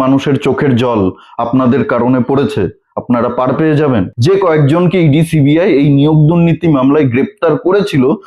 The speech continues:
তারাও এখন জামিন নিয়ে বেরিয়ে আসছে, বুক ফুলিয়ে ঘুরে বেড়াবে, আবার দুর্নীতি করবে, কোটি কোটি টাকার সম্পত্তি তারা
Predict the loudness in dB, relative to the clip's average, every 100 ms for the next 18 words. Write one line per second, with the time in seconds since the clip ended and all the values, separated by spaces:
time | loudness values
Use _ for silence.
0 | -14 -4 -2 0 0 0 0 0 2 2
1 | 2 2 2 2 2 2 0 -2 -8 -10
2 | -12 -4 0 0 0 0 2 2 2 0
3 | 0 0 -2 -6 _ _ _ _ _ _
4 | _ _ _ -2 0 2 2 2 2 0
5 | 0 0 0 0 0 0 0 0 -2 -2
6 | -2 -2 -2 -2 -2 -4 -2 0 0